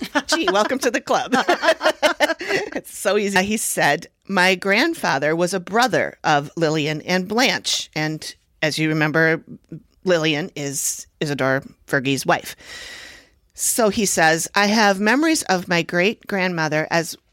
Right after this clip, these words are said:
as well as a few memories of visits by the Blumenfields and Fogels, both in Alabama and at my grandparents' other home in Florida." The Fogels are Blanche and Morris, was Lil-, Lillian's sister and her husband.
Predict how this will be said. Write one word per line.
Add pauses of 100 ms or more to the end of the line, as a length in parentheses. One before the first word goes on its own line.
(140)
as
well
as
a
few
memories
of
visits (160)
by
the
Blumenfields
and
Fogels,
both
in
Alabama (320)
and
at
my
grandparents'
other
home
in
Florida." (200)
The
Fogels
are
Blanche
and
Morris, (340)
was (280)
Lil-,
Lillian's
sister (500)
and
her
husband.